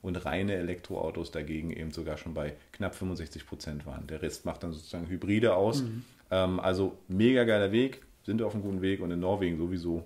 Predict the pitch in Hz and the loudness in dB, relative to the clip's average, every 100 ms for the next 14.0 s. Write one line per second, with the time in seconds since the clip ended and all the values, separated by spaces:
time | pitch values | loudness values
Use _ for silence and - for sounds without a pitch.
0 | - 85 87 82 85 87 90 - 87 80 | -6 -4 -4 -4 -4 -4 -6 -6 -6 -6
1 | - 87 80 82 85 82 82 82 85 80 | -6 -2 -2 -2 -6 -6 -6 -4 -4 -6
2 | 78 82 80 78 82 - 82 78 - - | -6 -6 -8 -8 -10 -8 -8 -8 -14 -20
3 | _ _ - 65 - _ - - 80 85 | _ _ -2 -2 -6 _ -8 0 2 2
4 | - - _ - - 78 71 - - 127 | -2 -16 _ -12 -4 -4 -4 -8 -6 -4
5 | - 117 - 165 156 156 147 147 143 139 | -2 -4 -6 -8 -2 0 2 0 -2 -2
6 | 120 - 127 123 131 139 123 - 123 117 | -4 -4 -6 -4 -4 0 0 0 -2 -4
7 | 113 110 123 - - - 101 123 - 123 | -4 -4 -6 -8 -6 0 4 4 2 0
8 | 117 113 - - 147 - 139 127 - - | -4 -6 -8 -12 -12 -2 6 6 4 -6
9 | - 120 120 113 117 117 101 104 104 101 | 0 4 6 6 4 2 0 2 2 0
10 | 104 101 95 90 90 92 87 87 87 87 | 0 0 0 0 0 0 0 -2 -4 -6
11 | 92 87 80 76 78 82 87 80 82 82 | -4 -4 -4 -4 -4 -4 -4 -4 -4 -4
12 | 80 82 82 - - - 78 - 73 78 | -4 -6 -8 -10 -12 -12 -10 -6 -6 -4
13 | - 85 82 - 80 78 - 78 87 | -6 -8 -8 -8 -8 -6 -2 -4 -4